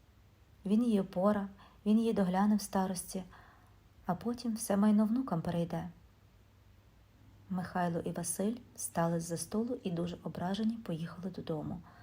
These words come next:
Сказали, що тепер маму і знати не хочуть. Як вона могла віддати все чужій людині? А Стефанія щиро дивується, на що образилися діти.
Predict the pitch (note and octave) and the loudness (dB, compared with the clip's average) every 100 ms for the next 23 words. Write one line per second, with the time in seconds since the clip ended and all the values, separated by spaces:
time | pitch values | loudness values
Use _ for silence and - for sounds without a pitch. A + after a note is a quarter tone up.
0 | - - - - - F3 F3 G3 A#3 E3+ | -20 -20 -16 -12 -6 -4 -2 -2 -4 -8
1 | - - - F3+ E3+ G3 G#3+ G#3+ G#3 G#3 | -16 -16 -10 -6 -2 0 2 4 2 0
2 | G#3 F#3 E3 - D#3+ E3+ E3 E3+ - - | -4 -2 -2 -4 -6 -6 -8 -10 -16 -20
3 | - - - - - - F#3 G#3+ A3 A3 | -20 -20 -20 -20 -20 -10 -2 0 2 4
4 | G#3+ G#3+ A3 A3+ G#3 F#3 F#3+ F3+ G3 G3 | 6 6 4 2 0 -2 -2 -2 0 0
5 | F3 G#3 G#3 A3 F#3 E3 E3 - - - | 0 0 2 2 2 0 -2 -10 -18 -20
6 | - - - - - - - - - - | -20 -20 -20 -20 -20 -20 -20 -20 -20 -20
7 | - - G#3+ A3+ B3+ A3+ F#3+ - G#3+ G#3+ | -14 -4 -4 -2 0 0 0 0 0 0
8 | F#3 F#3 A3+ A3 - G#3+ G#3 G#3+ - _ | 0 2 2 2 0 -2 -2 -8 -18 _
9 | G#3+ G#3 - B3 A#3 A#3 A#3 A#3 A#3 A#3+ | -4 -4 0 2 4 4 4 2 0 -2
10 | G#3 F3 - | -2 -4 -4